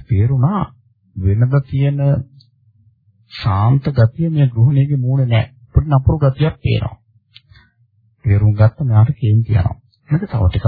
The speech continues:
පරීක්ෂා කරන්න ඕන කියලා. පහුවදාත් නැගිට්ටා ඒ විදිහට කේන් පරක් වෙලා. එදා මොකද කරේ? එදා බැන වැදුනා.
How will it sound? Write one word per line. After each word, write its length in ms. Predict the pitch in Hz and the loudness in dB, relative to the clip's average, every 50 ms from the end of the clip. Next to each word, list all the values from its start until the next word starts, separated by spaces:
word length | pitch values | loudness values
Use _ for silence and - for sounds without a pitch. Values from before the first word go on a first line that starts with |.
| 95 | -2
පරීක්ෂා 460 | - - 85 80 90 - - - 90 - | 0 -2 -2 -2 -4 -2 -2 -2 -2 -2
කරන්න 300 | - - 92 90 87 87 | -2 -4 -2 -2 -2 0
ඕන 220 | 87 85 85 85 85 | -2 0 0 -2 -2
කියලා. 320 | - - - - 294 - _ _ _ - - _ _ _ _ _ _ _ _ _ _ _ _ _ - | -2 -2 -4 -4 -4 -6 _ _ _ -20 -20 _ _ _ _ _ _ _ _ _ _ _ _ _ -4
පහුවදාත් 540 | 165 180 208 214 214 202 202 226 277 - - | -2 -2 0 -2 -2 -2 -2 -2 -2 -2 -4
නැගිට්ටා 460 | - 185 185 180 175 170 - - 135 | -6 -6 -4 -4 -4 -6 -6 -4 -4
ඒ 100 | 120 117 | -2 0
විදිහට 340 | 113 107 104 104 104 107 - | 0 0 0 0 0 0 0
කේන් 240 | - 110 98 98 98 - - _ _ _ _ _ _ _ _ _ _ _ _ _ | 0 0 0 0 0 0 -4 _ _ _ _ _ _ _ _ _ _ _ _ _
පරක් 260 | - 117 107 95 - - - | -2 -2 0 -2 -2 -4 -6
වෙලා. 260 | 110 - 123 - - _ _ _ _ _ _ _ _ _ _ _ _ _ _ _ _ _ _ _ _ _ _ _ _ _ - | -6 -4 -4 -6 -10 _ _ _ _ _ _ _ _ _ _ _ _ _ _ _ _ _ _ _ _ _ _ _ _ _ -4
එදා 240 | 110 107 131 143 135 | -2 0 0 0 0
මොකද 260 | 135 131 135 127 113 104 | 0 0 0 0 -2 -2
කරේ? 360 | - - 92 90 101 170 233 - - - _ _ _ _ _ _ - | -2 -2 0 2 2 2 0 -2 -6 -16 _ _ _ _ _ _ -6
එදා 220 | - 90 123 160 | 0 2 2 2
බැන 240 | 165 151 156 170 175 | 2 0 -2 -2 -2
වැදුනා. 440 | 175 170 160 143 131 - - - - | -4 -4 -4 -4 -4 -6 -6 -8 -10